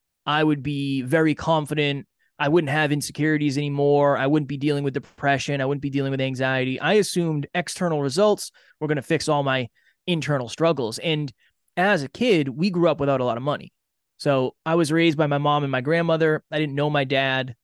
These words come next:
I didn't meet my dad until I was twenty-seven. So I had the assumption that, well, if I make money later in life, everything will kinda work itself out. So, yeah, I was making really good money, but internally, I wasn't fulfilled.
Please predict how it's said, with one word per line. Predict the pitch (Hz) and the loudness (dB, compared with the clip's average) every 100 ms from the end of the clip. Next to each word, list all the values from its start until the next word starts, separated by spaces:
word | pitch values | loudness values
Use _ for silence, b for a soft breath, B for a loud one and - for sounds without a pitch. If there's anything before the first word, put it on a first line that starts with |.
| _ | _
I | 143 | -4
didn't | 143 135 | -4 -4
meet | 131 | -4
my | 131 | -4
dad | 123 131 127 | -2 -2 -2
until | 123 127 | -4 -4
I | |
was | 123 | -4
twenty-seven. | - 135 117 - 139 123 127 113 | -6 -10 -8 -2 -2 -2 -8 -6
So | - 135 123 b b b b _ | -2 0 0 b b b b _
I | 165 180 | 0 2
had | 160 165 | 2 0
the | 139 | -2
assumption | 120 214 240 - 143 | -2 0 0 0 -2
that, | 135 | 0
well, | 180 196 131 185 - _ _ _ | 2 2 2 -2 -6 _ _ _
if | 160 180 | -2 2
I | 214 | 2
make | 208 156 | 2 0
money | 151 170 185 | 2 2 2
later | 151 143 131 | 2 0 -2
in | 123 | 0
life, | 190 156 131 | 0 0 0
everything | 151 185 170 | -2 0 -2
will | 131 | -4
kinda | - 156 147 113 104 - _ | -2 -2 0 -2 -4 -10 _
work | 139 147 135 | -2 -2 -2
itself | 127 - 113 127 | -6 -6 -4 0
out. | 196 131 | 0 0
So, | - 147 135 - b b _ | 2 2 2 -2 b b _
yeah, | 165 156 | -2 0
I | 123 | 2
was | 185 147 | 2 2
making | 147 175 190 151 | 0 -2 0 -2
really | 143 151 | 0 -2
good | 135 127 | -2 -2
money, | 135 214 214 196 | 0 0 0 -4
but | 131 147 135 _ _ _ _ _ _ _ _ _ _ | 0 0 0 _ _ _ _ _ _ _ _ _ _
internally, | 208 190 156 - 240 269 165 139 139 | 0 0 -2 0 2 2 2 0 0
I | 139 | 0
wasn't | 139 180 196 147 | 2 2 0 -4
fulfilled. | 143 - 139 143 143 143 131 | -10 -4 2 4 2 0 -8